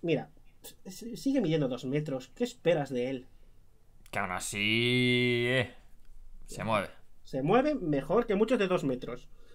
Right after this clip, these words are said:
Speaker 1: Con, no sé, como Big Show. Ah, Dios mío.
Speaker 2: Es que Big Show se mueve bien, eh, si lo pones en, en una mesa.
Speaker 1: O en una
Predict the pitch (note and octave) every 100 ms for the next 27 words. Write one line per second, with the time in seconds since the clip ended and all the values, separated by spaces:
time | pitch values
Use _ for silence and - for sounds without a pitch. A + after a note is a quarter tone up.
0 | - - F3 F3+ G#3 F#3 D#3+ D3+ C#3 C3+
1 | D#3 D#3 - C#3+ C#3+ B2 - - - _
2 | - - - - D3 G3 - - - -
3 | D#3 D3+ - - G#2+ - B2+ B2 A#2+ A2+
4 | B2 C3 B2+ C3+ C3+ - A#2+ B2 B2+ B2+
5 | C3 C3+ C#3 C#3 C3+ B2 G#2+ G#2+ G2+ -
6 | - - - - A2 G#2+ A2+ A#2 A#2 B2
7 | A2 G#2 G2+ G2+ G2+ G#2 A#2 A2 A#2+ -
8 | G2+ A2 - - - D3 D#3